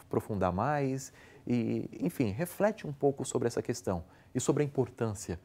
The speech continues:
disso, se, se, se for o caso. Ahn, e a gente, eu continuo aqui a minha lista, né, quais são,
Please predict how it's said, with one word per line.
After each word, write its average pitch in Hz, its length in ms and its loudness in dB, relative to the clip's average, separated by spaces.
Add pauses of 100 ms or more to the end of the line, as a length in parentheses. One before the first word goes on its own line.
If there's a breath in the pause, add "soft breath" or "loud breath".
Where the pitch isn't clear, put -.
(380 soft breath)
disso, 90 440 -4 (220 soft breath)
se, - 160 -8
se, - 340 -6
se - 140 2
for 104 120 8
o 95 40 10
caso. - 360 -2 (380 loud breath)
Ahn, 143 300 8
e 151 100 6
a 151 40 12
gente, 156 260 2
eu 127 80 4
continuo 143 380 4
aqui 135 140 6
a 131 40 6
minha 123 120 6
lista, 185 320 2 (880 soft breath)
né, 143 280 4
quais 147 180 6
são, 139 340 2